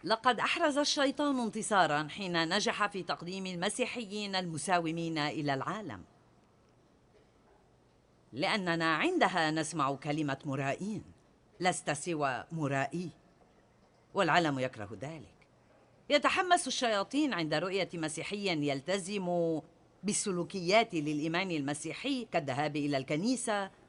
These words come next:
وكسر الخبز ووضع المال في صينية العطايا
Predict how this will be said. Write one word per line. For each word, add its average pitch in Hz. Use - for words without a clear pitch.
وكسر 151
الخبز 180
ووضع 156
المال 156
في 156
صينية 160
العطايا 170